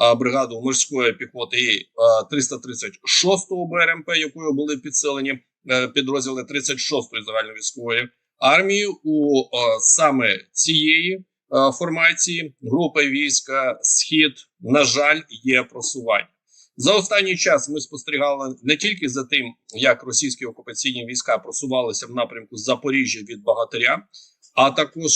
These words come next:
в напрямку на Комар, що фактично говорить про те, що найближчим часом може опинитися Одрадне в, е,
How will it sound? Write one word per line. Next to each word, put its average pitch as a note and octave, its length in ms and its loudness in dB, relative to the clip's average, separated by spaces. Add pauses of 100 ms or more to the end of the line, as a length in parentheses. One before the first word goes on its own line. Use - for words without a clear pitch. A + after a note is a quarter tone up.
(180)
в B2+ 40 2
напрямку C3+ 500 -2
на C3 240 -2
Комар, C3 440 0
що - 200 -2
фактично C3 540 -4
говорить B2+ 480 -4
про A#2+ 120 -20
те, B2+ 160 -4
що B2 160 -2
найближчим A#2+ 500 -6
часом B2 360 -6
може A#2 260 -10
опинитися A#2+ 680 -2 (840)
Одрадне B2 760 4 (320)
в, A#2 240 -2
е, C3+ 160 6